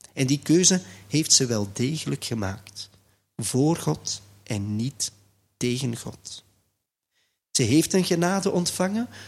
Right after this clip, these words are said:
ze is gevrijwaard van de zonde, maar ze is ook volledig vrij geweest. En het is haar keuze om zonder zonde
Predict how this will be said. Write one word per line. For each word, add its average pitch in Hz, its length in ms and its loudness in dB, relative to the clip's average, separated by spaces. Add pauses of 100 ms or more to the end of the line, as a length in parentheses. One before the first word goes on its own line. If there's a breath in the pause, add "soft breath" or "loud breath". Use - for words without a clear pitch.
ze - 140 0
is - 220 6
gevrijwaard 165 680 2
van 170 180 2
de 165 80 2
zonde, 151 480 4 (480 loud breath)
maar 120 200 0
ze - 120 0
is 127 180 0
ook 127 160 0
volledig 131 500 0
vrij 139 320 -2
geweest. 107 580 -2 (240 loud breath)
En 107 140 -2
het 107 140 0
is 123 220 4
haar 143 460 -2
keuze 139 420 2 (460 loud breath)
om 127 280 0 (140)
zonder 202 720 0
zonde 160 520 0